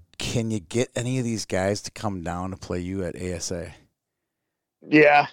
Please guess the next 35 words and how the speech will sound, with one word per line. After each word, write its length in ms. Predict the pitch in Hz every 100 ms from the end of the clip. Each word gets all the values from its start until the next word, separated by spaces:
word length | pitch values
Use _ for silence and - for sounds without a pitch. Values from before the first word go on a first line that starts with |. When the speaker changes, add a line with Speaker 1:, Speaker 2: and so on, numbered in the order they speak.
| - _ -
Speaker 2:
'cause 140 | 147
the 60 | 147
Minnesota 360 | 165 - 151
State 200 | - 135
High 120 | 123
School 180 | 127 135
League 160 | 123 -
contract 540 | 117 117 - 113 104
situation 680 | - 110 113 107 104 - 113
is, 280 | 104 104 - - - - _ -
you 100 | 123
know, 120 | 113
it's 120 | 101
been 240 | - 120
back 300 | 107 107 -
and 100 | 104
forth. 300 | - 110 107
So, 320 | - 113 101 95 - - - _ -
you 100 | 120
know, 160 | 120
like, 320 | 120 117 117 -
last 420 | 107 117 113 - 123
year 160 | 117
was, 260 | 113 113 110
we 120 | 120
were 140 | 113
at 300 | - 113 110
Mound. 360 | 110 107 117 113
This 240 | 113 - 110
year 140 | 110
they 100 | 104
were 100 | 107
gonna 160 | 110 101
be 200 | 107 98
here. 360 | 104 98 98